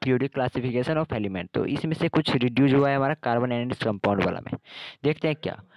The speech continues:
covalent bonding in carbon compound, ये हमारा आने वाला है, इसमें टिक लगा लीजिए। Versatile nature of carbon, okay,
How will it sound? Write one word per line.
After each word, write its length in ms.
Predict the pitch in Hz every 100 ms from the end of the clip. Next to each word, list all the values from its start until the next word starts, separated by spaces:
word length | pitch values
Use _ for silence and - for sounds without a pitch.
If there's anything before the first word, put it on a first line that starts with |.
| _ _ -
covalent 520 | 156 160 180 190 190 175
bonding 380 | 151 151 160
in 80 | 160 143
carbon 420 | 123 120 135 151 151 - - -
compound, 340 | 123 143 147
ये 160 | 120 110
हमारा 320 | 113 110 117
आने 160 | 113 117
वाला 220 | 113 123
है, 80 | 196 - - -
इसमें 240 | 113 117
टिक 160 | 110 -
लगा 220 | 113 113
लीजिए। 360 | 113 117 131 156 - - - - -
Versatile 760 | 127 147 165 156 165 175 202 - -
nature 340 | 127 131 143 139
of 200 | 127 127 -
carbon, 380 | 117 113 139 175 - - -
okay, 240 | 156 175